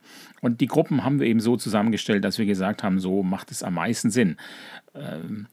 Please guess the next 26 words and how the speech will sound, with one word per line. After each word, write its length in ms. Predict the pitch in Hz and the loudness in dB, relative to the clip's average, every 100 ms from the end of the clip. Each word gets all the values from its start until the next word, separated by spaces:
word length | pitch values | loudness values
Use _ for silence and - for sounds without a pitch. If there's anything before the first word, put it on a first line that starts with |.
| - | -8
wie 240 | 104 120 | 0 2
immer 200 | 143 135 | 2 0
das 340 | - 127 - 135 | 0 0 2 0
jetzt 240 | 117 - | 0 0
auch 340 | 143 - - - _ | 0 0 -6 -14 _
aussehen 500 | 131 170 - 120 104 | 2 2 2 2 4
mag. 360 | 98 80 90 - | 4 2 -2 -6
Also 240 | 90 104 | -4 -2
man 160 | 110 127 | -2 0
könnte 320 | 127 123 117 | 2 4 2
sagen, 480 | 107 110 110 117 110 | 2 2 2 2 2
dass 240 | 107 - | 0 -2
die 100 | 120 | -2
Gruppen 420 | - 127 - 123 | 0 -2 0 0
aus 540 | - 110 104 - - - _ - | 0 0 -2 -2 -10 -14 _ -4
Klassen 420 | 120 - - 151 | -4 -2 0 2
bestehen, 440 | 147 - 143 160 | 2 2 4 4
wenn 100 | 139 | 4
man 140 | 151 131 | 4 4
dann 120 | 123 | 4
genügend 640 | 113 123 190 123 - - - | 4 6 6 4 0 -10 -16
Schüler 400 | - - 127 104 | -8 0 2 2
hätte, 400 | 98 123 165 196 | 2 0 0 0
ansonsten 460 | 92 107 104 - - | -2 -2 -2 -4 -8
aus 180 | 110 - | -6 -4
Jahrgangsstufen. 880 | 92 131 143 143 143 143 - 165 | -2 -2 -4 -2 0 0 2 -2